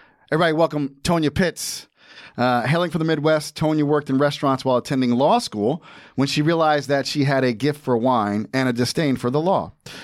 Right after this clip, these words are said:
As sommelier and wine director for one market restaurant in San Francisco, Tonya curated a wine list with a bold style and flavor profile,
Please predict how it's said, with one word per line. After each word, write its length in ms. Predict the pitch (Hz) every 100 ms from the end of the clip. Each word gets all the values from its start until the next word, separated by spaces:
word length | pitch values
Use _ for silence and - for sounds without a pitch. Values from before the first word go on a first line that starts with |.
| - - -
As 200 | - 147
sommelier 540 | 139 151 165 196 185 156
and 100 | 139
wine 200 | 156 180
director 340 | 139 131 135
for 220 | 120 127
one 340 | 113 143 160 -
market 380 | 131 135 139 -
restaurant 360 | 131 - 131
in 40 | 113
San 200 | - 123
Francisco, 460 | - 156 131 117 - - - -
Tonya 480 | 175 196 190 175 -
curated 480 | - 160 156 143 131
a 80 |
wine 280 | 123 131 135
list 220 | 131 127
with 260 | 120 120 -
a 120 | 113
bold 340 | 98 135 143 139
style 480 | - 135 127 127 - - -
and 180 | 113
flavor 240 | - 185 175
profile, 600 | 160 151 147 131 120 113